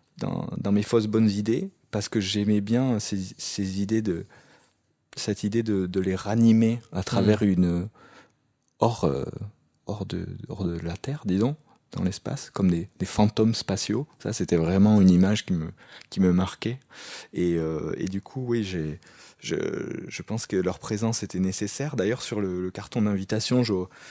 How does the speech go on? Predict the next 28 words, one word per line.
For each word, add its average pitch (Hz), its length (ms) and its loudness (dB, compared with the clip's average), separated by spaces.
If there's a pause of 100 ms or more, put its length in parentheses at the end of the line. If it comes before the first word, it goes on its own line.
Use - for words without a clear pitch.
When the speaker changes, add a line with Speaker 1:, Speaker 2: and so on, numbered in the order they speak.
(140)
Speaker 1:
j'aurais 104 380 -4
utilisé 101 720 -2
une, 85 420 -2 (540)
une, 90 180 -2 (240)
une 90 180 -2
partie - 380 -8
d'échecs 104 440 -2
entre 85 440 -2
Duchamp 95 520 -2
et 78 180 -4
Dali 90 260 -2
qui - 140 -12
a - 20 -10
été - 140 -10
photographiée. - 640 -2 (1120)
Puisque, 107 220 0
en 90 120 4
fait, - 220 -4
euh, 67 200 -2 (160)
Speaker 2:
Donc, 120 240 -2
vous 113 220 -4
feriez 110 400 0
un 110 140 0
reenactment 117 520 0
dans 107 200 0
l'espace, 131 440 -2
ou, - 40 -8
ouais. 113 80 -8